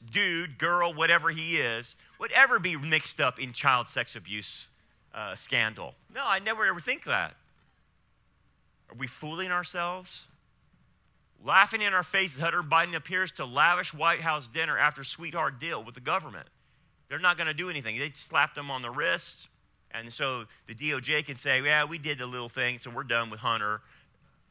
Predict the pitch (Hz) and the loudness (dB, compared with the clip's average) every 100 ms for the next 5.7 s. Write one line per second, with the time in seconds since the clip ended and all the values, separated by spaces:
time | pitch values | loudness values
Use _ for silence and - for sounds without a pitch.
0 | _ _ _ _ _ 127 175 151 - 190 | _ _ _ _ _ -4 -2 -2 -6 -8
1 | 180 196 170 147 170 160 147 117 104 131 | -6 -4 -4 -4 -8 -8 -8 -8 -2 0
2 | 147 - 110 107 98 110 104 101 104 143 | 0 -6 -10 -8 -4 -4 -4 -6 -4 -2
3 | 120 98 92 73 - - _ _ - 127 | -2 -4 -8 -12 -14 -20 _ _ -6 -6
4 | 127 - 110 - 190 185 127 - 92 120 | -6 -8 -10 -4 2 2 0 -6 0 4
5 | 151 170 139 - 117 107 113 | 4 2 -8 -8 -8 -8 -8